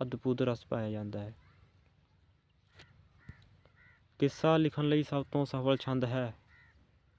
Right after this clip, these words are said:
ਦਵਈਆ, ਬੈਂਤ, ਛੰਦ, ਕਲੀ।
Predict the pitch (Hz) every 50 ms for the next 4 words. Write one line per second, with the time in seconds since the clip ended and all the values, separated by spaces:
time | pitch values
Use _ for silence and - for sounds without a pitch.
0 | _ _ _ _ _ _ - 113 117 113 117 120 127 131 135 135 139 135 131 131
1 | - 123 120 117 120 123 127 131 131 - - 143 - - - - - - - 127
2 | 123 123 131 127 135 131 131 - - _ _ _ - - 127 120 127 127 123